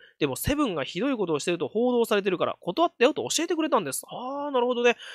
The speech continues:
ほんとなんかシムシティみたいですよね。ほんとね。なんかほんとさっきも言ったけど、こち亀の両津のなんかゲームみたいなのありましたよね。確かね。うん、なんかどんどんどんどん出店していくみたいなね。うん。えー、そこでセブンイレブン側は方針を転換し、店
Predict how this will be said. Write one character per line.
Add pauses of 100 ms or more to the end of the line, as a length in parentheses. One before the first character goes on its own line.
(140)
ほ
ん
と
な
ん
か
シ
ム
シ
テ
ィ
み
た
い
で
す
よ
ね。
ほ
ん
と
ね。
な
ん
か
ほ
ん
と
さ
っ
き
も
言
っ
た
け
ど、
こ
ち
亀
の
両
津
の
な
ん
か
ゲ
ー
ム
み
た
い
な
の
あ
り
ま
し
た
よ
ね。
確
か
ね。
う
ん、
な
ん
か
ど
ん
ど
ん
ど
ん
ど
ん
出
店
し
て
い
く
み
た
い
な
ね。 (140)
う
ん。 (460)
え (140)
ー、
そ
こ
で (180)
セ
ブ
ン
イ
レ
ブ
ン
側
は
方
針
を
転
換
し、 (260)
店